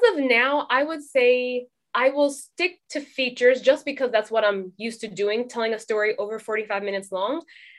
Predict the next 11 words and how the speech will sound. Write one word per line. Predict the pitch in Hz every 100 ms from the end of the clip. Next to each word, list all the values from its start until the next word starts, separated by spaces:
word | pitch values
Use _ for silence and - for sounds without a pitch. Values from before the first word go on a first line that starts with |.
| - - 185
However, | 214 262 240 - 254 254 233 214 214 - _
I | 240 285
will | 320
not | 285 277 269
say | 233 214
no. | 190 135 -
I | 202
mean, | 196 202 196 185
storytelling | 175 - 247 262 262 254 233
is | 220
storytelling. | - 202 208 202 190 180